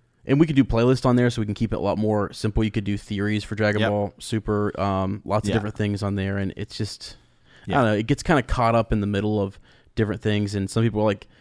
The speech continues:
Speaker 1: some people who like it skip to this segment, and some people who don't like it skip right over it, and so it's just kind of an awkward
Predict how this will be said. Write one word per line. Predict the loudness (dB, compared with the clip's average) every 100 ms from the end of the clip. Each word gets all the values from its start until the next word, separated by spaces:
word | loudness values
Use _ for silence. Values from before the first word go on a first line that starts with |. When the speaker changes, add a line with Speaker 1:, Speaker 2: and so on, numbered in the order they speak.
| _ _ _ _
Speaker 1:
some | 6
people | 10 10
who |
like | 10 6 4
it | -2
skip | -6 2 2 2
to | 0 2
this | 2 0 -2 -4 -14 _ _ _ _
segment, | -10 -2 0 2 2 2
and | 2 0
some | 2 0
people | 0
who | 0
don't | 2 2
like | 2 -2
it | -4
skip | -6 -4 -2
right | -2 -2
over | -6 -2 -2
it, | -2 -2
and | -4
so | -2
it's | -4
just | -4
kind | -4
of | -4
an | -2
awkward | -4 -4 -2 -2 -2 -6